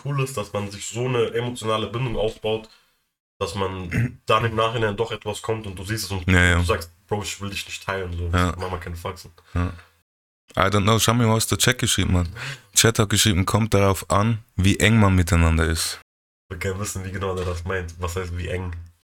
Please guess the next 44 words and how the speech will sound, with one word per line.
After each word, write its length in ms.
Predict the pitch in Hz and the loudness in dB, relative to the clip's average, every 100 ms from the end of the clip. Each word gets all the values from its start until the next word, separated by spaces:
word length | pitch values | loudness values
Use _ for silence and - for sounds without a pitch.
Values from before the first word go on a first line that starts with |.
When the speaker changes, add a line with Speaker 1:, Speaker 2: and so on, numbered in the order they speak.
| _ _ 87 | _ _ 4
Speaker 2:
Ja, 120 | 90 | 4
also 180 | 90 92 | 4 4
schon, 240 | 117 120 | 6 6
also 560 | 113 95 95 101 98 101 | 6 4 4 4 2 2
wir, 120 | 104 | 0
glaub 340 | - - 101 | -2 0 2
ich, 100 | 98 | 2
gehen 220 | - 101 | 2 4
schon, 320 | 92 98 98 90 | 4 4 4 2
du 80 | |
gehst 180 | 101 104 | 2 2
schon 180 | - 104 | 2 2
davon 300 | 95 95 90 | 2 0 0
aus, 220 | 85 85 | 0 0
von 260 | - 90 87 | 2 2 2
so 140 | 87 | 2
einer 320 | 87 87 85 | 2 2 2
richtigen 340 | 90 - - 80 | 2 2 0 0
Freundschaft 500 | 85 85 82 80 - | 2 2 2 0 -2
einfach, 220 | 80 - | 0 0
wo 40 | 90 | 2
Speaker 1:
Natürlich, 200 | 90 90 | 2 2
Speaker 2:
man 100 | 92 | 4
Speaker 1:
dass 80 | 107 | 4
Speaker 2:
trifft 140 | 123 | 4
Speaker 1:
man 100 | 120 | 4
sich 140 | 117 110 | 4 6
Speaker 2:
sich 60 | |
Speaker 1:
alles 220 | 135 131 123 | 4 2 -2
erzählt. 260 | 113 - | -2 4
Speaker 2:
abends 340 | 98 101 104 - | 6 6 4 4
auch, 220 | 92 98 | 4 4
Speaker 1:
Ab 60 | 110 | 4
Speaker 2:
so 60 | |
Speaker 1:
und 40 | 95 | 4
Speaker 2:
man 180 | 98 95 | 4 6
Speaker 1:
zu, 60 | 82 | 6
Speaker 2:
erzählt 400 | 98 - 107 85 | 6 6 6 6
Speaker 1:
ja. 60 | |
Speaker 2:
einfach 280 | 117 131 113 | 4 4 4
wie, 280 | 107 107 95 | 6 6 6
wie 100 | 104 | 6
mit 180 | 101 92 | 6 6
einem, 520 | 95 92 90 90 85 | 6 6 4 4 4